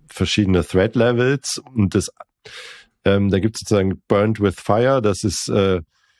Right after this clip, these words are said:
ähm, ist das Ding, ähm, das sollte man sozusagen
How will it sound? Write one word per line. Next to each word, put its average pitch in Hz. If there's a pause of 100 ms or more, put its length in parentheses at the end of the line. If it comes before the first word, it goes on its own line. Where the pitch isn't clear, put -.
(760)
ähm, 98 (380)
ist -
das 110
Ding, 113
ähm, 104 (880)
das 101
sollte 113
man 104
sozusagen 104